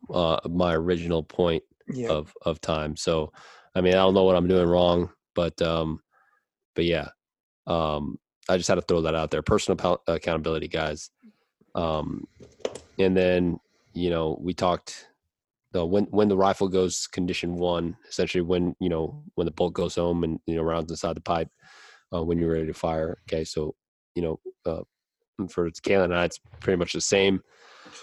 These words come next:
Speaker 1: Then we talked about the recovery process of the shooter, our checklist from there, cycle, or I call it the cycle of operations, 'cause essentially after you take your first shot, you know, um, you know, when you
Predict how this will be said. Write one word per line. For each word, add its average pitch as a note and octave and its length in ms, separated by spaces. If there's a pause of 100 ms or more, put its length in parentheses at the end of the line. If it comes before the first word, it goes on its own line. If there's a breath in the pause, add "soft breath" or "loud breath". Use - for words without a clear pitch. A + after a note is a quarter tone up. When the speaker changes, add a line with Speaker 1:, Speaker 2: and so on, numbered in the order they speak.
(420 loud breath)
Speaker 1:
Then A2+ 120
we G#2 120
talked G2+ 300
about G2 260
the E2+ 120
recovery F#2+ 420
process F#2 600
of F2 100
the E2+ 40
shooter, F2+ 420
our E2+ 120
checklist - 480
from F2 160
there, F2+ 260
cycle, E2+ 600
or E2+ 160
I E2+ 40
call E2 200
it D#2+ 60
the - 60
cycle E2+ 380
of E2 60
operations, F2 520
'cause E2 200
essentially F2 560
after F2 240
you D#2+ 100
take F2+ 220
your - 80
first G#2 240
shot, F2 300 (180)
you E2+ 100
know, E2 300 (180)
um, D#2+ 400 (220)
you E2+ 80
know, D#2+ 160
when D#2+ 160
you D#2 80